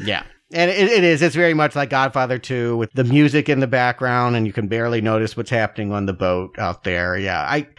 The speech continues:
again, nice try, but I'm not buying it. And again, I'm horrified that the one character that I've been championing this whole movie of like, "Yes, this guy understands how bad all of this is," is now completely okay with Kathy the killer.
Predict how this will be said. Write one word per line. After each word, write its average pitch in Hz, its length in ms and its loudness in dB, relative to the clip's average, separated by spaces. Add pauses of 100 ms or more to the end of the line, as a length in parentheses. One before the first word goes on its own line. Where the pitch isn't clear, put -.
(120)
again, 120 380 -2
nice 165 320 -2
try, 127 600 -2 (180)
but 117 180 -2
I'm 113 100 -2
not 101 200 -4
buying 71 280 -10
it. - 200 -18
And 196 120 0
again, 208 320 0
I'm 185 240 0
horrified 156 920 2 (180)
that 160 140 0
the 165 80 2
one 175 280 2
character 165 440 -4
that 147 160 0
I've 143 160 2
been 131 180 -4
championing 127 600 0
this 123 140 -8
whole 156 160 2
movie 143 240 2
of 117 100 -2
like, 113 200 -6
"Yes, 147 400 0
this 202 240 2
guy 180 260 2
understands 160 840 0
how 147 180 2
bad 151 280 0
all 143 160 -2
of 127 80 -4
this 123 220 -6
is," 110 320 -6 (200)
is 135 200 -4
now 156 180 4
completely 165 640 -2
okay 131 640 0 (200)
with 135 180 -6
Kathy 127 400 -2
the 110 100 -8
killer. - 420 -12